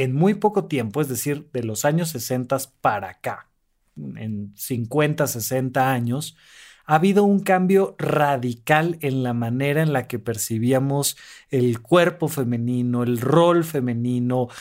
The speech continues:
Este, hoy en día, bueno, ya estamos con todo el tema de la comunidad L G B T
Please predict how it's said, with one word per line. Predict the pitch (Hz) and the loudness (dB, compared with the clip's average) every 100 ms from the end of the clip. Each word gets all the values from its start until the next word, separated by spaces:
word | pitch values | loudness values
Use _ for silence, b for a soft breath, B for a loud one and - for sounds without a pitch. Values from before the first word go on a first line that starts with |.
| B B | B B
Este, | 135 113 - 147 | 0 0 0 0
hoy | 165 175 180 | 4 4 4
en | 165 | 4
día, | 165 165 | 4 2
bueno, | 147 156 139 | 2 0 -2
ya | 127 | -2
estamos | 139 - 151 147 | 0 2 2 0
con | - 127 | -2 -2
todo | 117 147 | 2 2
el | 139 | 2
tema | 135 139 143 | 0 0 0
de | 135 | 0
la | 123 120 110 | 0 -2 -6
comunidad | 117 120 123 135 | -6 -2 2 4
L | 139 123 | 2 0
G | 131 | 0
B | 127 | -2
T | 117 131 131 127 | 0 2 4 2